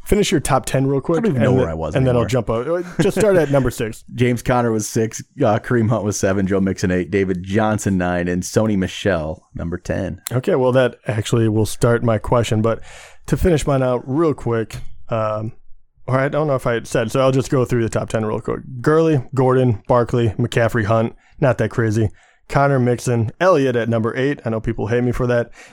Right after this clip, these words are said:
Speaker 1: David Johnson, number nine, and then T J Yeldon, the, the surprise candidate. But how are you ranking Sony Michel and James White?
Speaker 2: I'm, I'm still ranking,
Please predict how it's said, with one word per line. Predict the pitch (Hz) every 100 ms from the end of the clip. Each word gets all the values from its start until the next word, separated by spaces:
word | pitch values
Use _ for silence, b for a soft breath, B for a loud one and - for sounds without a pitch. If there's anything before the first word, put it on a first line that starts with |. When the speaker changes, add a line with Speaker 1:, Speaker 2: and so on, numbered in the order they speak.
| B
Speaker 1:
David | 170 147 123
Johnson, | 123 123 113 117
number | 117 113
nine, | 113 113
and |
then | 110 101
T | 165
J | 170 143
Yeldon, | 110 113 113 107 - _ -
the, | - 113 113 110 -
the | 127 117
surprise | 123 131 117 -
candidate. | 113 107 104 107 - B B B -
But | 208 202 127 - - - - _ _ _ _ -
how | - 160 214
are | 147 139
you | 139 165
ranking | 127 123 123 120 120 -
Sony | - 123 135
Michel | 127 - 117 113
and | 117 104
James | 113 110 107
White? | 110 107 - - - - - - - - - -
Speaker 2:
I'm, | 180 196 -
I'm | 120 139 143
still | 226
ranking, | 185 151 151 -